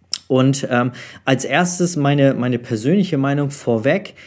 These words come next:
wenn du was zu sagen hast, wenn du Dinge weißt, die andere noch nicht wissen, wenn du, ähm,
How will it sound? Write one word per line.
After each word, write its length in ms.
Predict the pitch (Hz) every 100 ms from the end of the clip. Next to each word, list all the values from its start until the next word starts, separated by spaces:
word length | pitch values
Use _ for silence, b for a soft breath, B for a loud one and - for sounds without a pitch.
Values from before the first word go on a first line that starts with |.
| B B -
wenn 380 | 104 135 180
du 140 | 202 156
was 240 | 147 143
zu 120 | -
sagen 500 | 117 123 131 127 98
hast, 340 | 92 87 - - 110
wenn 480 | 104 139 190 170
du 220 | 120 165 175
Dinge 420 | - 196 208 123
weißt, 340 | 123 185 185
die 120 | 147
andere 340 | - 180 180 160
noch 220 | 131 117
nicht 200 | 113 -
wissen, 420 | 104 - 95 98
wenn 280 | 117 165 180
du, 380 | 175 180 185 185 B B B
ähm, 1200 | - 135 139 143 151 151 156 160 135 123 - -